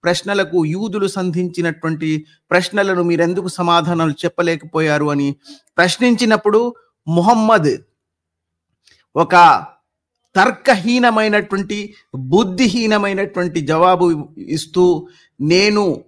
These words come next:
వాళ్ళు ప్రశ్నలు సంధించినప్పుడు ఇన్షా అల్లా అన్న పదాన్ని వాడనందుకు అల్లాహు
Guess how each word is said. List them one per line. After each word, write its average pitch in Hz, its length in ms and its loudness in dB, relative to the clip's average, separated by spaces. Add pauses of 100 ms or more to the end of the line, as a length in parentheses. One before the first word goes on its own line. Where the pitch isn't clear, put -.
(140)
వాళ్ళు 175 340 4
ప్రశ్నలు 180 480 -6
సంధించినప్పుడు 160 1120 -4 (280)
ఇన్షా 185 440 -2 (160)
అల్లా 170 280 2
అన్న 156 280 0
పదాన్ని 185 560 -2
వాడనందుకు 175 840 2
అల్లాహు 170 840 2